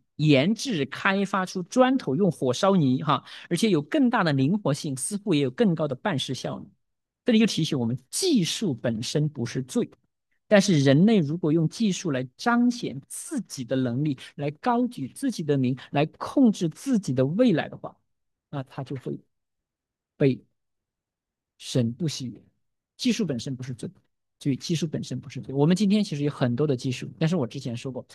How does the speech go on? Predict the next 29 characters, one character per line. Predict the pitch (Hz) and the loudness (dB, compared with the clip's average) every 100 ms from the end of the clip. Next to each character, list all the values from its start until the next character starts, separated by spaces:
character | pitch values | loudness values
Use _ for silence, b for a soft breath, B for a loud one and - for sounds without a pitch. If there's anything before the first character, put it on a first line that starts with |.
| B B | B B
你 | 185 208 | -2 -2
稍 | 185 - 294 | -2 -2 0
微 | 311 | 0
仔 | 302 127 | -4 -8
细 | 143 | -8
看 | 139 151 | -6 -6
看， | 131 | -6
今 | 123 240 | -6 -4
天 | 233 262 | -2 -2
很 | 247 - 117 | -4 -2 -2
多 | 113 | 0
的 | 143 120 | -2 -2
技 | 135 | -4
术， | 120 - - | -10 -14 -2
一 | 208 | 0
般 | 214 285 | 4 4
来 | 156 | 2
说 | 131 | 0
最 | 135 156 | -2 0
尖 | 185 170 | 2 4
端 | 170 165 | 4 2
的 | 123 | 0
技 | 139 | -2
术 | 127 | -4
用 | 131 123 | -4 -2
在 | 117 | -2
什 | - | -4
么 | |
上？ | - 127 | -12 -14